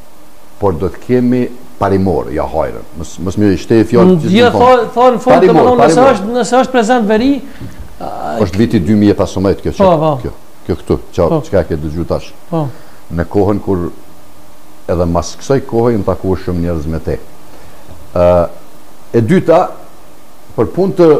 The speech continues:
Speaker 1: Oliver Ivanovićit, është e vërtetë që sistemi juridik i Kosovës ja ka hjek aktakuzën. Kjo është intervistë para,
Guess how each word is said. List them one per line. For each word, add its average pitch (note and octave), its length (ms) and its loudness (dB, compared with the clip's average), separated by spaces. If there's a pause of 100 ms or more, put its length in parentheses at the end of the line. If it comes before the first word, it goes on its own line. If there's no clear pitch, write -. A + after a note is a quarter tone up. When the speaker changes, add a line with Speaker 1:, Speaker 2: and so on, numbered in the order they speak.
Speaker 1:
Oliver B2+ 320 2
Ivanovićit, B2+ 640 0 (1000)
është A#2+ 200 0
e A#2+ 60 2
vërtetë D#3 400 4
që D3 120 4 (1300)
sistemi D#3+ 500 2
juridik C#3 360 4
i B2+ 80 -2
Kosovës D#3 600 2 (180)
ja A2 140 2
ka A2+ 100 2
hjek A#2+ 180 2
aktakuzën. G2+ 520 -4 (1080)
Kjo C3 160 4
është D3 140 -2
intervistë A#2+ 400 2
para, D3+ 220 4